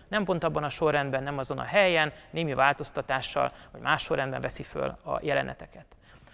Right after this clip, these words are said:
És mind a hármat, ö, szempontot kielégíti a Tolonc. Látni fogjuk, hogy nem kevés változás van majd a, a kész film kapcsán is. Ha megnézzük az eredeti színművet,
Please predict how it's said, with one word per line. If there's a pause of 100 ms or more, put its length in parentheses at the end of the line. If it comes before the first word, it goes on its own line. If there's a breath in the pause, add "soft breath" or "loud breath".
(180 loud breath)
És
mind
a
hármat,
ö,
szempontot
kielégíti
a
Tolonc. (760)
Látni
fogjuk,
hogy
nem
kevés
változás
van
majd
a, (220 loud breath)
a
kész
film
kapcsán
is. (1500 soft breath)
Ha
megnézzük
az
eredeti
színművet,